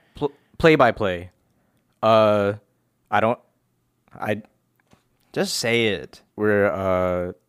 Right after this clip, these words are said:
Speaker 1: just, you know, I don't know how Instagram flirting works, but you just like each other's stuff.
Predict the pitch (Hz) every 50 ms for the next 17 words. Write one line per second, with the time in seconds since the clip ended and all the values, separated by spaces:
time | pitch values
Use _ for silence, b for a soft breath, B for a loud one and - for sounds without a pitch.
0 | _ _ _ _ 110 107 110 104 - 131 131 127 135 143 147 147 156 - _ _
1 | _ _ _ _ - 110 131 143 156 156 160 156 147 151 160 - 139 139 - 143
2 | 143 147 156 156 - 143 147 151 156 143 123 120 127 - - - - 101 101 101
3 | 104 104 101 104 101 110 127 135 139 - 147 135 147 151 - - - 95 104 127
4 | 156 - - _